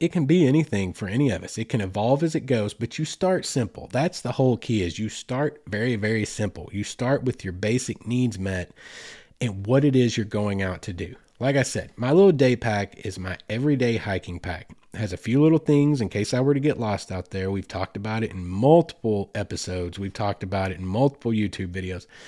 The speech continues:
But really all that lives in there is my camera. My tripod lives on it. I have a trauma pack on it to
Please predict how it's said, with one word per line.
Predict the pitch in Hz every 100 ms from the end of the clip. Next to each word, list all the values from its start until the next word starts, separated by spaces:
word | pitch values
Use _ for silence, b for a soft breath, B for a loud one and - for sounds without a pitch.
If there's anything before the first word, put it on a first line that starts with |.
| B B B B -
But | 165
really | 165 233 208
all | 123 165
that | 127 92
lives | 98 120
in | 160 170
there | 180 190 180 _ _ _ _ -
is | 147
my | 170 180
camera. | 180 117 101 95 101 _ _ _ -
My | 90
tripod | - 107 123 143 143
lives | 139 151 139
on | 143 139
it. | 131 - -
I |
have | 87 95
a |
trauma | 131 135 127 120
pack | 127 120 113
on | 117 113
it | 110 -
to | - 92 90